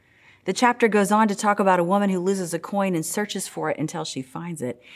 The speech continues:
It says in verse nine of that chapter, "When she finds it, she calls her friends and neighbors together and says,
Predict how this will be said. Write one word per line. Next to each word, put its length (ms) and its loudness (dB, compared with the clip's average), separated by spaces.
It 140 -2
says 240 0
in 140 0
verse 240 -4
nine 200 -2
of 60 -2
that 160 -4
chapter, 380 -2
"When 180 2
she 160 -4
finds 340 -2
it, 100 -4
she 120 -4
calls 260 -2
her 100 -2
friends 300 -4
and 120 -2
neighbors 340 -4
together 380 -2
and 180 -4
says, 340 -2